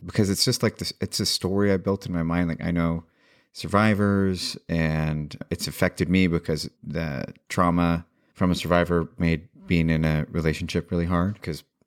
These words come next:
my trauma, her trauma, they just didn't play very well together.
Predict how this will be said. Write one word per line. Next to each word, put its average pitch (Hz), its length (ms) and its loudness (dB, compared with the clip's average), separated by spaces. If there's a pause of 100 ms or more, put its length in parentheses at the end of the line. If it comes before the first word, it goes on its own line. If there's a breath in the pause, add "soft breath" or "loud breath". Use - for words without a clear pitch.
my 85 120 -4
trauma, 82 320 -6
her 80 160 -8
trauma, 78 260 -8
they 78 80 -6
just 76 200 -10
didn't - 360 -10
play 80 180 0
very 78 220 -2
well 76 180 -2
together. 82 520 -6